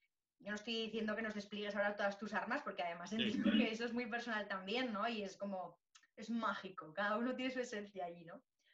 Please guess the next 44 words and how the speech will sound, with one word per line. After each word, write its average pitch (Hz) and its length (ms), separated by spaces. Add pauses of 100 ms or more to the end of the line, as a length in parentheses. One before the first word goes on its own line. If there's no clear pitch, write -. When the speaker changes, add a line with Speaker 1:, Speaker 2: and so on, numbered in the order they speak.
(240)
Speaker 1:
Pero, 202 440
pero 190 280
bueno, 220 400 (840)
hay, 185 120
hay, 208 180
tiene 247 140
que 285 80
haber 240 120
alguna 185 260
llave 185 220
maestra, 175 520 (460)
además 175 380
de 170 240
que, - 100
Speaker 2:
Mm. 120 320
Speaker 1:
de 175 100
que - 100
tengas - 220
ese 220 200
coco, 208 320
¿no? 226 120
Para 208 220
que 175 60
se 190 100
te 175 80
desarrollen 185 560
esas 190 200
cosas, 220 340
innovar 196 480
y 190 80
tal, 214 180
y, - 160 (140)
y 254 400
rodearte 196 480
de 240 60
un 180 60
buen 160 120
equipo, 202 340
que 175 60
eso 175 120
también 175 220
es 170 80
importante, 185 540
¿no? - 100